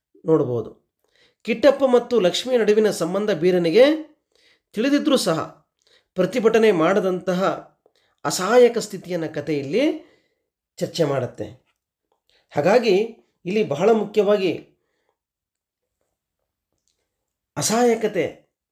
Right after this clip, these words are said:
ಹೇಗೆ ಕಾಣಿಸುತ್ತೆ ಅಂತಕ್ಕಂಥದ್ದನ್ನು ನಾವು ಈ ಪಠ್ಯವನ್ನು ವಾಚನ ಮಾಡೋದ್ರ ಮೂಲಕ ನಾವು ತಿಳ್ಕೊಳ್ಳೋಣ. ಹೀಗೆ ಕತೆ ಅಂತಕ್ಕಂಥದ್ದು ಆರಂಭ ಆಗುತ್ತೆ. ಸಂಜೆಯ ಕೆಂಪಿಗೆ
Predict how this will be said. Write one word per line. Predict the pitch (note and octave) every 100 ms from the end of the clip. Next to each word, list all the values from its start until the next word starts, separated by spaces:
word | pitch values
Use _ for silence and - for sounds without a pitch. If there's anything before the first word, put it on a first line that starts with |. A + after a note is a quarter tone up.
| _
ಹೇಗೆ | C3 A3 A3 D#3 - _ _ _ _ _ _ _ _ _ _
ಕಾಣಿಸುತ್ತೆ | E3+ A3+ A3 D#3+ - - - _ _ _ _ _ _ _ _ _ _ _ _ _ _ _ _ _ _ -
ಅಂತಕ್ಕಂಥದ್ದನ್ನು | C3 B2+ C3+ B2 A#2+ C#3 B3 D#4 - _ _ -
ನಾವು | D3+
ಈ | C#3
ಪಠ್ಯವನ್ನು | B2+ D3 E3 D#3+ D3 B2+ -
ವಾಚನ | B2+ D3 E3+
ಮಾಡೋದ್ರ | D#3 C#3 C3+ C#3
ಮೂಲಕ | C3+ D3+ D#3 G2 - _ _ _
ನಾವು | A2+ B2 G#3+ D#4 - _ _
ತಿಳ್ಕೊಳ್ಳೋಣ. | F3+ D#3 B2+ A#2+ F3 C#4+ D#4 - _
ಹೀಗೆ | A#3+ C#4 C#4
ಕತೆ | E3+ F#3
ಅಂತಕ್ಕಂಥದ್ದು | E3+ D#3 D3 D3 D3 D3+ D3 D3
ಆರಂಭ | C#3 C#3+ C#3
ಆಗುತ್ತೆ. | B2 A#2 A#2+ E3 A#3+ C#4+ - _ _ _ _ _ _ _ _ _ _ _
ಸಂಜೆಯ | - - A#3 B3+ B3 A3+ D3 D#3+ - _ _
ಕೆಂಪಿಗೆ | - G3+ A3 E3+ C3+ - _